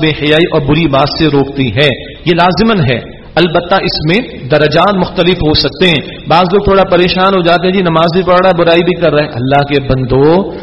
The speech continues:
اگر چوبیس گھنٹے برائی کر رہا تھا بالفرض، ایک ڈیڑھ گھنٹہ پنج وقتہ نماز میں لگا رہا ہے، تو برائی چوبیس گھنٹے سے کتنے پر آ گئی؟ ساڑھے بائیس گھنٹے پر آ گئی۔ بائیس گھنٹے پر آ گئی، یہ تو نقد ہے نا۔ اتنا تو مانو، be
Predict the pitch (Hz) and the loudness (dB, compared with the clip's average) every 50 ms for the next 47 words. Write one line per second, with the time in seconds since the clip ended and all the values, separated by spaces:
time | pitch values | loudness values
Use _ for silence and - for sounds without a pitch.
0 | - - - 156 151 - - - - 156 151 156 151 170 190 175 147 151 160 165 | -10 -2 -2 0 0 0 -2 0 0 0 2 2 2 0 0 0 0 0 0 0
1 | 156 165 170 156 151 147 147 151 165 156 156 165 139 135 139 139 147 139 - 151 | 0 0 0 0 2 2 2 2 2 0 -2 -2 -2 0 2 2 2 0 0 -2
2 | 143 139 139 139 143 139 147 151 - 101 - - - - - - - - - - | -2 0 0 0 0 2 0 0 0 2 0 0 -2 -2 -8 -16 -20 -20 -20 -20
3 | - - - - - - - - - - - 165 180 190 180 156 180 185 180 160 | -20 -20 -20 -20 -20 -20 -20 -20 -14 -2 0 2 2 2 2 2 2 2 2 2
4 | 151 165 170 175 175 170 - 165 165 151 156 165 - - 165 156 151 151 156 156 | 2 0 2 0 0 2 2 0 0 2 0 -2 0 0 0 0 2 2 2 0
5 | 156 139 165 160 156 147 139 147 147 147 143 131 143 139 131 131 151 156 143 123 | 2 0 0 0 0 2 2 2 2 2 2 2 2 2 2 2 2 2 0 -2
6 | - - - - - - - - 156 147 147 156 165 170 185 170 - 165 156 160 | -6 -10 -16 -18 -20 -14 -4 -4 -2 2 2 4 4 4 2 2 2 2 2 2
7 | 190 185 160 147 170 165 160 175 170 180 180 170 165 160 185 180 180 180 180 175 | 2 0 0 0 0 0 0 -2 0 0 -2 -2 -2 0 0 2 2 4 4 4
8 | 170 175 180 180 - - - - - - - - - - - - - - - - | 2 0 -2 -4 -8 -14 -16 -18 -20 -20 -20 -20 -20 -20 -20 -20 -20 -20 -20 -20
9 | - - - - - - - 131 139 160 160 147 156 175 170 156 170 165 170 175 | -20 -20 -20 -20 -18 -6 -2 0 2 2 2 2 2 2 2 2 2 0 2 2
10 | 175 160 156 156 196 240 214 160 - - - - - - - - 147 165 165 143 | 2 2 2 2 2 0 -2 -2 -6 -12 -18 -18 -18 -10 -2 0 2 2 2 2
11 | 165 170 165 185 180 175 160 160 165 170 160 175 180 185 165 170 202 214 196 185 | 2 2 2 2 2 2 2 2 2 2 2 2 2 2 2 2 2 0 0 0
12 | 180 165 165 208 - - - - - - - - - - - - - - - - | 0 0 2 0 -2 -2 -4 -10 -16 -18 -18 -20 -20 -20 -20 -20 -20 -20 -20 -20
13 | - - - - - 147 208 233 240 - 247 214 175 180 190 247 254 170 156 220 | -20 -16 -6 -4 -2 0 2 0 2 2 2 2 2 2 2 2 2 2 2 0